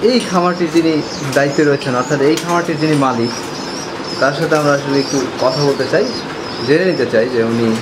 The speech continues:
কীভাবে এই পিজনগুলো পুষছেন, আর খামারটি যখন শুরু করলেন তখন কীভাবে শুরু করলেন,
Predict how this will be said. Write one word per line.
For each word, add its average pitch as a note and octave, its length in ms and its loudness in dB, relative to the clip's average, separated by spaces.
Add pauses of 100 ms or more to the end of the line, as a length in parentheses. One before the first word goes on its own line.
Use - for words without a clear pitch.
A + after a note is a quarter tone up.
(200)
কীভাবে C#3 400 2
এই B2 200 2
পিজনগুলো B2 540 0
পুষছেন, B2+ 360 0 (840)
আর A#2+ 140 2 (140)
খামারটি C#3+ 340 0
যখন D3 240 2 (120)
শুরু A3 220 4
করলেন A2+ 320 2
তখন A#2 260 0
কীভাবে B2+ 340 2
শুরু C3 120 0 (100)
করলেন, A#2 220 2